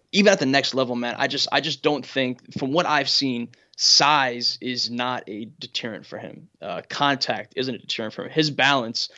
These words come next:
I'm not saying his balance is, you know, his teammate Alvin Kamara at one point good. I'm not saying it's even Kareem Hunt good, but his balance stands out. Balance to me,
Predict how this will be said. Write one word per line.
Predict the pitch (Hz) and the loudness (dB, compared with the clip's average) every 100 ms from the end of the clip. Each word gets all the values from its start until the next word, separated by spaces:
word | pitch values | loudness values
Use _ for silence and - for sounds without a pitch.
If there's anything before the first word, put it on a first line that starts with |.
| - - | -16 -4
I'm | 127 | 2
not | 151 - | 2 4
saying | 151 139 | 2 2
his | 127 123 | -2 -4
balance | 123 127 127 123 | -2 -2 -2 -2
is, | 120 120 107 | -4 -4 -6
you | |
know, | 120 117 | -6 -6
his | 123 123 | -6 -6
teammate | - 135 127 123 | -2 -2 -2 -2
Alvin | 127 123 123 | -2 -2 -6
Kamara | 120 120 113 110 | -6 -6 -4 -6
at | |
one | 104 104 | -8 -10
point | - 101 107 | -8 -8 -6
good. | 113 113 | -6 -2
I'm | |
not | 127 151 | 2 2
saying | - 139 | 2 2
it's | 135 | 0
even | 139 131 | -2 -2
Kareem | 135 131 120 | -2 -2 -2
Hunt | 123 117 | -2 -4
good, | 101 104 | -6 -6
but | 117 | -2
his | 143 | -2
balance | 135 131 135 123 | 0 2 2 0
stands | - 120 113 117 | -2 -2 -8 -10
out. | - | -8
Balance | - 143 151 135 - | 0 2 2 -2 -4
to | 117 | -4
me, | 131 123 120 | -2 -2 -6